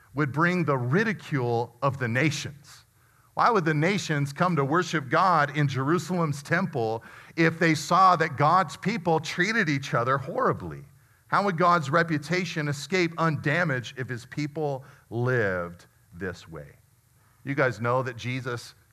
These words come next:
told us that we are the salt of the earth and that we are the light of the world. And to be salt and light means that we're conscious of how our lives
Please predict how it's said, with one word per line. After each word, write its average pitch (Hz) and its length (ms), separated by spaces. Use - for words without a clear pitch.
told 131 300
us 147 320
that 113 240
we 131 160
are 123 340
the 117 140
salt 143 500
of 131 140
the 120 160
earth 143 380
and 117 160
that 123 120
we 135 180
are 120 540
the 117 120
light 123 680
of 110 440
the 92 100
world. 87 560
And 127 80
to 135 60
be 190 120
salt 170 360
and 160 80
light 175 280
means 165 280
that 156 100
we're 147 100
conscious 147 720
of 156 100
how 135 220
our 170 300
lives 156 720